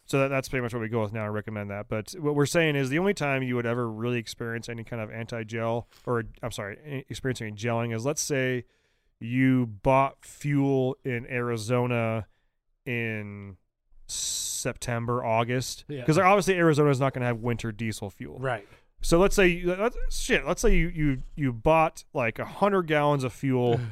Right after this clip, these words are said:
Speaker 2: <laughs>
Speaker 1: and somehow made it all the way to North Dakota, and it was
Speaker 2: <laughs>
Speaker 1: damn cold in North Dakota. Then you might experience some gelling.
Speaker 2: <coughs> Yeah.
Speaker 1: But basically anywhere that actually has freezing temperatures, the fuel's al-,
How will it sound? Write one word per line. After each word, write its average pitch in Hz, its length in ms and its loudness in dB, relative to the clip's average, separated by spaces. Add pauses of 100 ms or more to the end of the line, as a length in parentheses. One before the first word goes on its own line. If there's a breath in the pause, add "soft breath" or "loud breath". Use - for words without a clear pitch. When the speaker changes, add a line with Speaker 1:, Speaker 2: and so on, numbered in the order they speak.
Speaker 2:
<laughs> - 200 -16
Speaker 1:
and 127 160 2
somehow 143 540 2
made 139 220 4
it 131 140 0
all 135 240 6
the 147 60 4
way 139 140 4
to 131 80 0
North 123 300 0
Dakota, 104 560 -6 (500)
and 117 680 0 (140)
it 143 80 2
was 123 300 2
Speaker 2:
<laughs> 208 60 -20
Speaker 1:
damn 135 400 4
cold 127 340 2
in 117 80 -2
North 117 220 -2
Dakota. 104 520 -4 (540)
Then 139 720 2 (200)
you 135 240 0
might 127 300 2
experience 120 420 -4
some 113 120 -8
gelling. 113 640 0
Speaker 2:
<coughs> - 20 -8
Yeah. 139 120 2
Speaker 1:
But 123 60 0
basically 165 440 2
anywhere 185 480 4
that 135 200 2
actually 131 340 0
has 127 260 2
freezing 131 380 0
temperatures, 127 400 -2
the 127 100 -4
fuel's 226 320 0
al-, 131 220 0